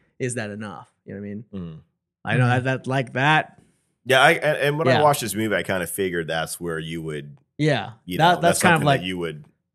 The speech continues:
Speaker 1: chime in on, so to speak.
Speaker 2: Right,
Speaker 1: Yeah.
Speaker 2: right. Yeah, that's
Speaker 3: Mm-hmm.
Speaker 2: not like, I, I mean, I don't know. I guess I'm not, uh, anywhere near that side of the spectrum.
Speaker 1: Mm-hmm.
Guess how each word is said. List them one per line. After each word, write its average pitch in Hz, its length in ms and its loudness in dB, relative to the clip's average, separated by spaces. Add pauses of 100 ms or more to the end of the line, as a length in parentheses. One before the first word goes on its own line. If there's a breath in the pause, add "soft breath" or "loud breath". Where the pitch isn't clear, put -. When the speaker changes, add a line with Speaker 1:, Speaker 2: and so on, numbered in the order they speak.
(240)
Speaker 1:
chime 92 280 -4
in 85 120 -6
on, 69 180 -10
so 67 160 -14
to 64 80 -12
speak. - 100 -6
Speaker 2:
Right, 190 200 6
Speaker 1:
Yeah. 160 120 0
Speaker 2:
right. 131 200 2
Yeah, 131 100 2
that's 151 140 6
Speaker 3:
Mm-hmm. 139 80 8
Speaker 2:
not 170 160 4
like, 151 120 -4
I, 135 220 -4
I 147 60 -4
mean, 147 160 -4
I 147 100 -4
don't 139 100 -2
know. 123 240 -6
I 139 80 -4
guess 147 140 -2
I'm 143 200 -4
not, 131 340 0
uh, - 480 -16 (180)
anywhere 123 480 -4
near 123 720 -6 (340)
that 151 320 2
side 113 240 -10
of 104 60 -18
the 104 60 -20
spectrum. 104 640 -16
Speaker 1:
Mm-hmm. 87 120 -10